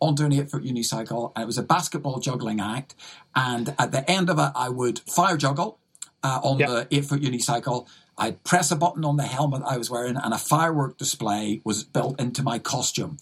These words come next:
Speaker 1: So it was a big act. And I'd got interest in a, a touring European non-animal circus. And I was gonna go and do a season with them. So it's gonna be four months, uh, working and traveling in Europe.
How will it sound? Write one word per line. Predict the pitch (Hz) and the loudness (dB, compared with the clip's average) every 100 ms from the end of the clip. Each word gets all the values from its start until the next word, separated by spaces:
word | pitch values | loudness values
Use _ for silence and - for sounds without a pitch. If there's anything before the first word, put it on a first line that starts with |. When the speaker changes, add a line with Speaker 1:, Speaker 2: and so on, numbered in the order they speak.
| - | -14
Speaker 1:
So | - | -6
it | |
was | 107 | -4
a | 98 | -4
big | 101 151 127 - - _ | 2 2 2 -4 -16 _
act. | 120 110 95 - - - - | -2 -2 -10 -20 -20 -20 -6
And | 131 | -2
I'd | 127 123 | -2 0
got | 185 175 | 2 2
interest | 175 147 143 | 0 0 0
in | 131 | -2
a, | 120 - | -4 -4
a | 143 - | -10 -6
touring | - 170 180 160 147 139 123 _ _ | 4 4 4 4 2 2 -2 _ _
European | - 139 139 139 - 127 123 113 123 - | 2 4 6 2 -2 0 0 0 -2 -2
non-animal | 107 123 123 123 117 113 | 0 2 2 -2 -2 -2
circus. | 113 117 92 - - - - - - | -2 -2 -4 -6 -6 -8 -16 -16 -6
And | 120 113 110 - | -2 0 0 2
I | 123 | 0
was | 123 117 | 2 -2
gonna | - 135 | 0 0
go | 113 135 135 131 | 2 0 0 -2
and | 110 | -2
do | 139 | 0
a | 117 | 4
season | - 185 151 139 | 6 6 6 2
with | 131 131 | 0 0
them. | 135 120 107 | -2 0 -2
So | |
it's | - | -4
gonna | 113 | -4
be | 110 | -4
four | 104 180 202 | -4 0 2
months, | 151 110 139 - - - - - | 2 0 -2 -4 -6 -18 -20 -4
uh, | 120 120 | 0 0
working | - 135 139 120 | 4 2 2 -2
and | 120 135 | -2 -2
traveling | 113 113 107 110 | 0 0 -2 -2
in | 113 | -2
Europe. | 123 117 - | -2 -2 -4